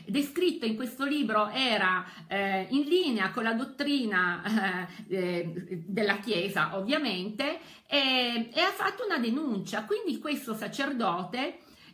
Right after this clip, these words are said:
eh, è venuto, è stato assolutamente attaccato, e quindi vediamo un po' questa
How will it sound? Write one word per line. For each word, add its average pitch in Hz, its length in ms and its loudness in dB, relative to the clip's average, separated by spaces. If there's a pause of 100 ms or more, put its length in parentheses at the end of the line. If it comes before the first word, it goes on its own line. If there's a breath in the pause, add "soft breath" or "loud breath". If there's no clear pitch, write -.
eh, 202 380 2
è 320 120 4
venuto, 415 800 -2
è 302 120 0
stato 381 420 -2
assolutamente 339 840 0
attaccato, 277 1160 2 (260 loud breath)
e 349 140 2
quindi 440 260 0
vediamo 294 440 2
un 254 100 -4
po' 302 240 2
questa 277 560 0